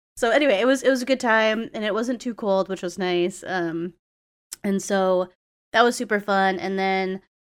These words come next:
on a Saturday night, I, uh, had a, uh, climbing clinic. I do some rock climbing. Um,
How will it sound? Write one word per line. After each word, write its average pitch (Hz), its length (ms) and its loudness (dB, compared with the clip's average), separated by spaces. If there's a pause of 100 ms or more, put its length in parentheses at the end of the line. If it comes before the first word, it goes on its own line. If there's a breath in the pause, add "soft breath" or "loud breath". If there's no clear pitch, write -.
on 185 340 2
a 175 120 -6
Saturday 285 360 4
night, 269 440 -2
I, 196 600 2
uh, 180 260 -2
had 180 420 -2
a, 175 360 -2
uh, 170 140 -6
climbing 262 640 2
clinic. 320 460 4
I 220 80 0
do 202 160 -4
some 185 240 -4
rock 208 180 2
climbing. 294 500 0 (420)
Um, 185 440 0